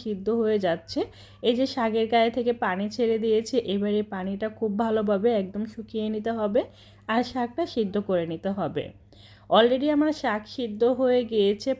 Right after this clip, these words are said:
পানিটা সুন্দর করে শুকিয়ে যাচ্ছে। তবে আমি যেটা করি, একটু পোড়া পোড়া করি।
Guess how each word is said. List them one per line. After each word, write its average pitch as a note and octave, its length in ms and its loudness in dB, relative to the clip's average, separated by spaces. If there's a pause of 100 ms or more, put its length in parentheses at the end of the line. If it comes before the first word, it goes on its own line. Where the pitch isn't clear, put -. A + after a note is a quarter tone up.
পানিটা G3+ 300 -4 (100)
সুন্দর C#4 360 0
করে C4+ 140 2 (100)
শুকিয়ে A#3 460 0
যাচ্ছে। D#3+ 340 -2 (400)
তবে B3+ 180 4 (140)
আমি A3+ 220 0
যেটা C4 180 2 (100)
করি, B3 180 4 (140)
একটু - 160 -10 (120)
পোড়া B3 220 0 (100)
পোড়া G#3+ 200 0 (120)
করি। E3+ 200 -4